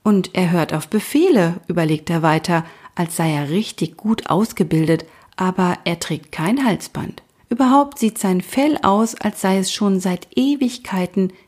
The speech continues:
nicht mehr gebürstet worden. Die Haare hinter den Ohren und an den Beinen sind verfilzt und überall hat er Klettenreste hängen. An der rechten Vorderpfote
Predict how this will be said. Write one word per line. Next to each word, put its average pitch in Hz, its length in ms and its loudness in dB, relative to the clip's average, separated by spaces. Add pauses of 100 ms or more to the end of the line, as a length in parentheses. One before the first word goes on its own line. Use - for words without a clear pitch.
nicht 160 320 -2
mehr 180 140 0
gebürstet 196 600 -2
worden. 143 360 -4 (160)
Die - 120 -4
Haare 175 360 2
hinter 165 260 2
den 156 200 0
Ohren 185 420 2
und 160 220 -2
an 180 180 0
den 165 180 2
Beinen 165 400 2
sind 175 220 -4
verfilzt 220 580 0 (320)
und 156 240 -4
überall 160 500 0 (220)
hat 160 180 -6
er 147 100 -4
Klettenreste 156 880 -4
hängen. 147 440 -4 (280)
An 233 140 4
der 233 140 4
rechten 254 320 -2
Vorderpfote 240 880 0